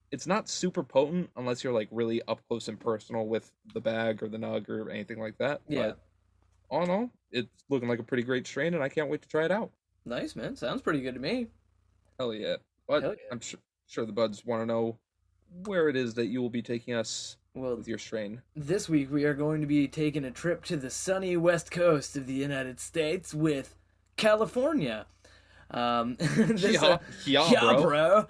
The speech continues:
Speaker 2: Yeah, bro. So this strain is grown by the Collab Project in collaboration with Lotus Cannabis Co. Sorry, I'm not gonna talk like that the entire time.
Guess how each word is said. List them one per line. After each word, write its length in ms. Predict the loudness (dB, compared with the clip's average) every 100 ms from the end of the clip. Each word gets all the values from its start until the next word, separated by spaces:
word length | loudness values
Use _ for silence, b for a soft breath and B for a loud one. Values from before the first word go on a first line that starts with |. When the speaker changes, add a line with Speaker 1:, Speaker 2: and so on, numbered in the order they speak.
| B B
Speaker 2:
Yeah, 220 | 0 0
bro. 380 | 2 0 4 4
So 480 | 4 4 6 4 2
this 340 | -4 2 4 4
strain 480 | 2 4 4 4 2
is 200 | 0 2
grown 460 | 6 8 8 4
by 460 | 2 4 6 4 0
the 200 | -2 -4
Collab 520 | -2 -2 0 -2 0
Project 580 | 2 2 2 2 0 -2 -4
in 220 | -2 -2
collaboration 920 | -4 -2 -2 0 -2 -2 0 0 0
with 260 | -4 -4 -6
Lotus 400 | -8 -6 -4 -6
Cannabis 420 | -8 -6 -2 -2
Co. 460 | -2 0 2 2 0 B B
Sorry, 220 | -4 -2
I'm 60 | 0
not 120 | -2
gonna 140 | -4 -4
talk 180 | -4
like 140 | -4 -6
that 100 | -6
the 80 | -8
entire 240 | -6 -8
time. 160 | -8